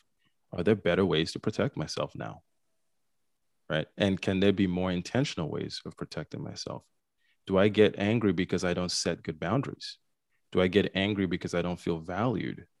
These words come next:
Do I get angry or do I get sad or do I overfocus on, on negative relationships because I have surrounded myself with relationships with people that aren't bidirectional, that aren't as supportive?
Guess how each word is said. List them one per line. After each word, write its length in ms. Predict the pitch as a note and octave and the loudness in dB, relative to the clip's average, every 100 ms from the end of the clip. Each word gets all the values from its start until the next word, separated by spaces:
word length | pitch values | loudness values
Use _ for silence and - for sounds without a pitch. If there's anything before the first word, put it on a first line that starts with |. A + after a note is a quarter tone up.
| _ _ _ _ _ _ _ _ _ | _ _ _ _ _ _ _ _ _
Do 80 | - | 0
I 60 | F#2 | 4
get 160 | G2+ | 6
angry 500 | F2 G2 A2 G#2+ G2+ | 4 2 2 4 4
or 120 | F2+ F2+ | 4 2
do 120 | F#2 | 2
I 80 | F#2 | 2
get 220 | F2+ - | 0 -2
sad 320 | - A2 G2+ | 0 2 4
or 80 | F2+ | 2
do 80 | F2+ | -2
I 100 | E2+ | -2
overfocus 800 | F#2 E2+ E2 G#2 A#2 - - | -2 -2 0 2 2 2 -2
on, 240 | F2+ E2+ E2+ | -4 -4 -4
on 300 | F#2 F2 F2 | -6 -6 -2
negative 380 | G2 F#2+ G2 F2 | -2 0 0 0
relationships 580 | E2+ F2 A#2 - F#2 - | -2 0 0 0 -4 -4
because 280 | - F2 E2 | -6 -2 0
I 100 | E2+ | 0
have 320 | G2+ F#3+ G#3+ | 2 2 2
surrounded 500 | - E2 D#2+ D#2 D#2 | -2 0 0 -2 -2
myself 520 | D#2+ D#2+ - D#2 - | -4 -2 -2 -2 -2
with 200 | F2 D#2+ | -6 -4
relationships 720 | F2+ E2+ E2+ - F2 - - - _ _ _ _ - | 0 0 0 0 -2 -4 -6 -12 _ _ _ _ -8
with 100 | - | -2
people 520 | F#2+ F#2 F2+ F2+ - _ _ - | 0 2 2 0 -4 _ _ 2
that 200 | F2+ E2+ | 2 2
aren't 340 | - F#2 F2+ F2 | 2 2 2 2
bidirectional, 840 | F2+ F#2 F#2 F#2 B2 - - - - _ _ _ - | 2 2 2 2 2 0 -8 -10 -14 _ _ _ -4
that 160 | F2 | -2
aren't 260 | - G#2+ A2 | 2 2 2
as 120 | F2 | -2
supportive? 640 | - - D#2+ D2 C2+ - | -4 -4 -4 -4 -6 -12